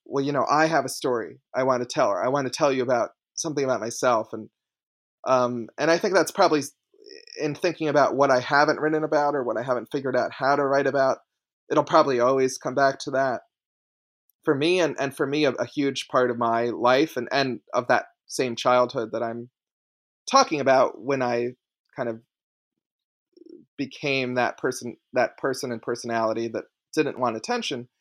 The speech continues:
um, comes from my family. And I think a lot of, a lot of us, that's the hardest thing to write about. Look, for some of us, that's maybe the first thing you write about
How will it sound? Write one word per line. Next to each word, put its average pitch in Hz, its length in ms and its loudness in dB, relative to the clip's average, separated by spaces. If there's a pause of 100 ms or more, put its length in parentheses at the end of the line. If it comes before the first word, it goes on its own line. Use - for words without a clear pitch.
(600)
um, 123 200 2
comes 175 300 0
from 160 80 -4
my 127 140 0
family. 113 400 -4
And 123 100 0
I 143 60 0
think 156 180 -4
a 147 60 4
lot 120 280 6
of, 120 200 -2 (200)
a - 80 -2
lot 127 300 6
of 123 100 0
us, 107 240 0
that's 117 300 -2
the 120 80 -6
hardest 127 380 0
thing 151 160 -6
to - 100 -10
write 156 160 2
about. 175 220 2
Look, 143 240 4
for 160 80 -2
some 180 180 0
of 175 140 2
us, 165 160 0
that's 151 200 0
maybe 151 240 -2
the 123 140 -8
first - 260 -2
thing 73 260 -10 (220)
you 120 60 -8
write 120 180 2
about 104 260 -4